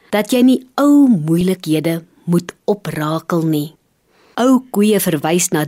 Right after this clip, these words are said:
daardie uitgediende denkpatrone wat die waarheid so verdraai dat jy aangekla, skuldig, minderwaardig,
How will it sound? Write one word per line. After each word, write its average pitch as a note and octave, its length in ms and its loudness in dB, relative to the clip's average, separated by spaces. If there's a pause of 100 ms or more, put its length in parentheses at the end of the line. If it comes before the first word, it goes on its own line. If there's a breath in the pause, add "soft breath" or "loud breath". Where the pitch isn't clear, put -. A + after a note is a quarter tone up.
daardie B3+ 640 0
uitgediende F3 920 0
denkpatrone D#3+ 960 -2
wat D#3 140 -4
die E3+ 120 0
waarheid A#3 560 -2
so E4 400 2
verdraai F3+ 680 -2
dat D#3+ 240 -4
jy C3 340 -4 (100)
aangekla, D#3 920 -2 (460 soft breath)
skuldig, - 920 -4 (500 soft breath)
minderwaardig, F3 1160 -4